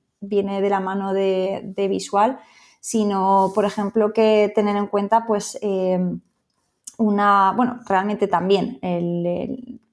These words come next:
tipo de, tipo, el número de tipografías, la legibilidad en cuanto a colores, tamaños,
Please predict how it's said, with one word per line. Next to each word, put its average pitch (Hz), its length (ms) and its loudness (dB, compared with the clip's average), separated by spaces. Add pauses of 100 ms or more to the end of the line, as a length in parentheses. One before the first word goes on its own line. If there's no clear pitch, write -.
(140)
tipo 208 280 0
de, 196 400 2
tipo, 196 180 -4
el 214 80 2
número 208 200 0
de 202 80 0
tipografías, 220 920 2
la 202 80 -2
legibilidad 202 600 0
en 196 120 -6
cuanto 196 220 -6
a 196 60 -8
colores, 196 480 -2 (400)
tamaños, 196 960 0